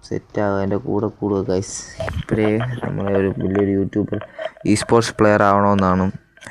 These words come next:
അതെന്തായാലും എപ്പോഴെങ്കിലും നടത്തിയെടുക്കണം. ഒരു വലിയൊരു കണ്ടന്റ് ക്രിയേറ്റർ. കണ്ടന്റ് ക്രിയേറ്റർ പ്ലസ് വ്ളോഗ്. വ്ളോഗ്, കണ്ടന്റ് ക്രിയേറ്റർ, നമ്മളൊരു ബി ജി എം esports പ്ലെയർ. എന്ത് പറയണം, നിങ്ങൾ സപ്പോർട്ട്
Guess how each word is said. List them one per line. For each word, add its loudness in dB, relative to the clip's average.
അതെന്തായാലും 2
എപ്പോഴെങ്കിലും -2
നടത്തിയെടുക്കണം. -2
ഒരു 2
വലിയൊരു 2
കണ്ടന്റ് 0
ക്രിയേറ്റർ. -2
കണ്ടന്റ് -2
ക്രിയേറ്റർ 0
പ്ലസ് -10
വ്ളോഗ്. 2
വ്ളോഗ്, 2
കണ്ടന്റ് 0
ക്രിയേറ്റർ, -2
നമ്മളൊരു -2
ബി 0
ജി 0
എം 0
esports -2
പ്ലെയർ. 2
എന്ത് 2
പറയണം, 0
നിങ്ങൾ 2
സപ്പോർട്ട് -2